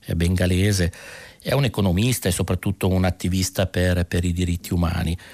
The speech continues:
Ha vinto il premio Nobel della pace e si è fatto promotore di un'iniziativa globale per la liberalizzazione dei brevetti, e campagna che è stata portata avanti anche in Italia da Emergency, da Gino Strada e da altre, da altre associazioni.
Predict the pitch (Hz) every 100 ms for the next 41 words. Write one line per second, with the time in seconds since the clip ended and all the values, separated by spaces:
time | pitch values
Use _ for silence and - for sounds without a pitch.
0 | - - - - 90 110 107 101 95 95
1 | 92 92 90 90 90 98 123 143 131 -
2 | 87 85 82 - 98 - 80 95 123 131
3 | 95 85 87 95 92 92 92 101 95 87
4 | 92 104 90 92 90 90 87 90 82 -
5 | 104 95 90 90 92 90 - 92 90 85
6 | 85 98 - 101 - - - - - -
7 | 110 - 131 110 - 92 - 113 101 -
8 | - - - 90 92 90 90 85 90 87
9 | 85 90 87 - - - - 92 87 87
10 | 85 85 82 82 82 82 92 95 90 104
11 | 127 92 90 85 92 85 - 92 85 85
12 | 82 80 80 87 87 87 - - - -
13 | - 87 90 85 90 - 85 - 85 92